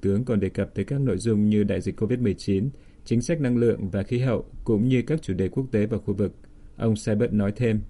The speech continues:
theo cơ quan ngoại giao Đức. Hồi cuối tháng năm, Phòng Thương mại châu Âu Eurocharm tại Việt Nam đã kêu gọi chính quyền Hà Nội đẩy nhanh tiến hành tiêm vaccine ngừa covid mười chín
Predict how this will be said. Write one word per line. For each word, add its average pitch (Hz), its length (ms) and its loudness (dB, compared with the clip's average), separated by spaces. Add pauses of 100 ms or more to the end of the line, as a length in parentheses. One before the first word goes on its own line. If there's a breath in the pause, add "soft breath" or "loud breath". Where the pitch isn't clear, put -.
(140)
theo 113 120 -2
cơ 110 120 0
quan 107 200 0
ngoại 95 120 0
giao 92 120 -2
Đức. 110 180 2 (840 soft breath)
Hồi 135 220 2
cuối 147 140 0
tháng 170 140 2
năm, 143 160 2
Phòng 113 200 -2
Thương 117 180 -2
mại 104 140 -2
châu 110 180 0
Âu 110 300 0 (220)
Eurocharm 110 720 2 (580 soft breath)
tại 104 140 2
Việt 104 240 0
Nam 113 360 0
đã 104 180 -2
kêu 117 180 -2
gọi 110 200 -2
chính 113 180 -2
quyền 117 140 0
Hà 95 120 -2
Nội 98 320 0
đẩy 107 240 2
nhanh 107 260 0
tiến 107 180 0
hành 110 300 -2 (420 soft breath)
tiêm 113 140 4
vaccine 113 480 0
ngừa 107 140 4
covid 131 280 0
mười 113 140 4
chín 110 400 0